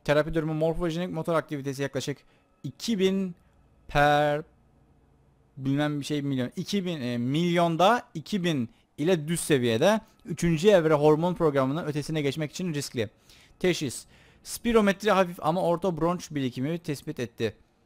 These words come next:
E, M R, M R I çıkın-, çıktıları hastanın rapor ettiği rüyalar ile tutarlı. Görüşme notları. Walker ile gö-, hmm, Walker, Chris Walker bizi aşağıya atan, e, çam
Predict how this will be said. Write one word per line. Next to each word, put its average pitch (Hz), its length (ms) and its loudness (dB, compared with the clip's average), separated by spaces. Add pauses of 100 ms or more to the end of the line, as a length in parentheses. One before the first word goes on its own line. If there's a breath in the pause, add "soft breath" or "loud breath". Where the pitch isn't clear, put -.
(760)
E, 120 380 2
M 151 100 4
R, 151 300 0
M 147 140 2
R 160 280 4
I 170 120 -10
çıkın-, - 380 -8
çıktıları 131 440 -4
hastanın 147 460 -2
rapor 143 260 0
ettiği 139 300 -4
rüyalar 139 300 4
ile 143 260 -2
tutarlı. 113 500 -2 (220)
Görüşme 160 300 0
notları. 120 340 -4 (340 soft breath)
Walker 240 380 6
ile 175 160 0
gö-, 160 380 0 (300)
hmm, 120 180 -6
Walker, 120 560 -8
Chris 123 200 -6
Walker 127 380 -6
bizi 123 180 -2
aşağıya 127 420 0
atan, 139 340 -4 (260)
e, 117 220 -2 (100)
çam 127 320 -4